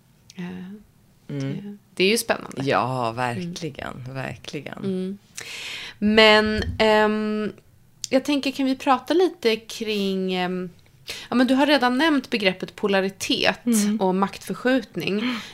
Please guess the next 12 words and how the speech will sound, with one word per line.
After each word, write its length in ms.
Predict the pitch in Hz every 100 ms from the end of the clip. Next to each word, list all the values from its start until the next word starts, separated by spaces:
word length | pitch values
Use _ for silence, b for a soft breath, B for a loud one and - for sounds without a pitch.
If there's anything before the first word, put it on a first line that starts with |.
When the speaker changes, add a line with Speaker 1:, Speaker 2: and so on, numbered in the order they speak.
| -
Speaker 1:
eh, 240 | 196 185
men 140 | 185 196
kanske 240 | 214 202
också 180 | 202 202
att 180 | 196 -
anta 300 | 202 185 196
olika 280 | 196 185 190
roller 460 | 220 196 208 226
i, 360 | 233 233 233 -
i 80 | 262
sex. 560 | 262 - 220 - - - B B B B B -
Ehm, 560 | 196 196 190 185 185